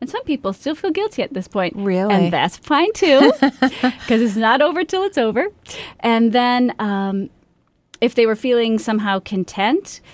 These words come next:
Speaker 1: then they're gonna express a, a met need. "I feel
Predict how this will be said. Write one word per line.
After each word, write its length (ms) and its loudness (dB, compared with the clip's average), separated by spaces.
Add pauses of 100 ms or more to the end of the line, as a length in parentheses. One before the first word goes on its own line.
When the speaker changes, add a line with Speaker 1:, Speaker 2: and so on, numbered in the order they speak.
(100)
Speaker 1:
then 100 2
they're 140 0
gonna 180 -2
express 460 -6
a, 260 -4
a 80 -2
met 240 -2
need. 380 -4 (160)
"I 160 -6
feel 720 -2